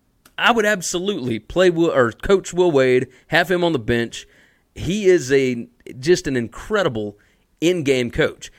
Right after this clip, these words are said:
He knows by watching the game how to maximize advantages and mismatches,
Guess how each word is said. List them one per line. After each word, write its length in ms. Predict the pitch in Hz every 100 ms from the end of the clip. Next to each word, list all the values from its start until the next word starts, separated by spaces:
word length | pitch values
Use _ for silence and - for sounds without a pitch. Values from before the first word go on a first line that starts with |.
| _ _
He 300 | - 196 208
knows 840 | 175 123 143 180 156 135 120 - - _ _
by 260 | 113 143 139
watching 540 | 123 156 165 - 165
the 80 | 143
game 440 | 123 127 123 120
how 380 | 117 113 143 170
to 180 | 170 180
maximize 960 | 127 135 151 - 127 120 117 113 110 - _ _ _ _ _
advantages 720 | 131 110 147 131 110 - - - _
and 180 | 139 131
mismatches, 640 | 151 131 110 95 - -